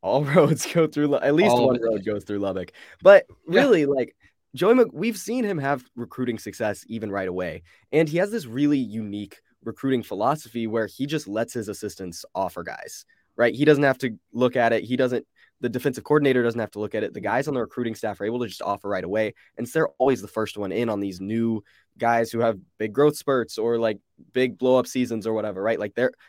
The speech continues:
Speaker 1: Texas Tech is always the first ones in on those guys. They're always the first ones in on those, you know, super athletic three-star type guys that Baylor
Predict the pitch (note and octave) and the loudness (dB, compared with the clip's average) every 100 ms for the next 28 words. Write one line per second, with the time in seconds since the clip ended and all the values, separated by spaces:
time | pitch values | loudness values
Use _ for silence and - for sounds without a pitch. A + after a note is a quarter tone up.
0 | _ D#3+ D#3+ F3+ F3 D#3 - A#2 B2+ B2+ | _ -6 -4 -4 -2 -4 -4 -2 -2 -2
1 | - A2+ A2 G#2 G2 - G2 A2+ A#2 A#2+ | -4 -6 -6 -8 -10 -8 -6 -2 -4 0
2 | A2+ A#2+ A2+ D#2 A2 A#2+ - - A2+ - | 2 2 0 -2 0 -2 -4 -6 -6 -6
3 | G#2 G#2+ G2+ - _ - A#2+ A#2 A2 - | -8 -8 -8 -12 _ -4 0 0 -2 -6
4 | - G#2+ F2+ - B2+ A#2 G#2+ G#2+ - G#2 | -10 -8 -8 -6 -2 -2 -2 -4 -6 -8
5 | A2 - A2 G#2+ G#2+ - G#2 F#2+ - _ | -10 -2 -2 -2 -6 -4 -8 -8 -12 _
6 | _ B2 G#2+ A2 A2+ A2 G#2+ | _ -6 -2 -2 0 0 -4